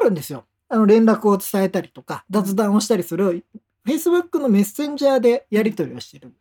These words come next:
Speaker 1: ところがあるんですけど、
Speaker 2: うん。うん。
Speaker 1: とは言っても大丈夫だよね。松村太郎さん、あの、Twitterで見てる方はご存知かもしれませんが、
Speaker 2: そうそう。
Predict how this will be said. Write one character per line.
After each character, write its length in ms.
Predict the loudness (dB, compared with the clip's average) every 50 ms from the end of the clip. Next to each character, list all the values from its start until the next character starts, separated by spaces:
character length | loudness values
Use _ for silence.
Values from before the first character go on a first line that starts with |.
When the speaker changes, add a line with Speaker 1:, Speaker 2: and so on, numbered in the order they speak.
| -20 -20 -16
Speaker 1:
と 80 | -14
こ 60 | -12 -12
ろ 100 | -12 -12
が 80 | -14
あ 40 | -16
る 40 | -18
ん 40 | _
で 20 | _ _
す 100 | -20 -14
け 100 | -8 -6
ど、 60 | -6
Speaker 2:
う 20 | -6
ん。 20 |
う 20 | -6
ん。 20 | -8 -20 -20 -20 _ _ _ _ _ _ _ _
Speaker 1:
と 60 | -4
は 80 | 0 2
言 100 | 2 2
っ 40 | 2
て 80 | 2 2
も 80 | 4
大 100 | 4 4
丈 80 | 4 4
夫 20 | 2
だ 40 | 0
よ 60 | -2
ね。 100 | -4 -2
松 220 | 0 0 0 0
村 140 | 0 0 0
太 100 | 2 2
郎 80 | 0 2
さ 140 | 0 -2
ん、 40 | -2
あ 40 | -4
の、 100 | -8 -8
Twitter 580 | -6 -2 0 0 0 0 -2 -2 0 0 2 2
で 180 | 2 2 2 0
見 120 | 0 0
て 100 | 2 2
る 80 | 2 2
方 240 | 0 -2 -2 -2
は 220 | -2 -2 -4 -6 -4
ご 140 | -2 0 2
存 160 | 2 2 0
知 60 | 0
か 60 | -4
も 60 | -8
し 80 | -10 -8
れ 60 | -6 -6
ま 60 | -4
せ 80 | -4
ん 60 | -2 0
が、 40 |
Speaker 2:
そ 120 | 0 0 0
う 20 | -2
そ 60 |
う。 20 | -8